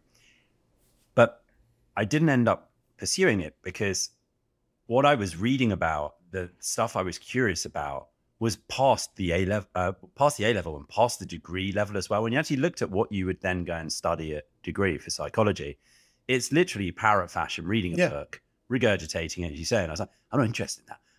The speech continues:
Speaker 1: I wanna theorize already."
Speaker 2: Yes.
Speaker 1: So I was a terrible academic because
Speaker 2: <laughs>
Speaker 1: I'd had to wait seven years to get the P H D until I might finally get to do this one tiny thing
Speaker 2: Yeah.
Speaker 1: that I get to prove as some type of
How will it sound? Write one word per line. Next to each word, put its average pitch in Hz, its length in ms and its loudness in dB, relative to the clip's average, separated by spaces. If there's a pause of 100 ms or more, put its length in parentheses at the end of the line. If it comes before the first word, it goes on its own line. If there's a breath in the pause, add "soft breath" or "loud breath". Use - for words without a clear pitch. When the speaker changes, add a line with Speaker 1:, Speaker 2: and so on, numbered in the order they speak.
Speaker 1:
I - 60 -4
wanna 123 180 4
theorize 95 640 0
already." 71 380 -4
Speaker 2:
Yes. 156 300 4
Speaker 1:
So 156 100 4
I 160 100 6
was 185 140 4
a - 40 -16
terrible 117 480 0
academic 92 640 0
because 135 320 4
Speaker 2:
<laughs> - 360 -4
Speaker 1:
I'd 117 120 4
had 113 140 0
to 123 80 0
wait 113 180 2
seven 123 400 0
years 107 240 0
to - 60 -14
get 110 160 -2
the 98 60 -8
P 107 180 -2
H 98 240 -6
D 107 200 0
until 95 280 -2
I 92 60 0
might 95 280 -6
finally 113 520 2
get 95 200 -6
to - 60 -16
do 101 120 -6
this 87 200 -10
one 98 240 -4
tiny 107 460 -2
thing 90 520 0
Speaker 2:
Yeah. 123 300 0
Speaker 1:
that 101 160 2
I 95 80 4
get 98 220 -4
to 95 100 -6
prove 104 420 -2
as 95 140 -2
some 95 180 -4
type 95 280 -2
of 90 180 -8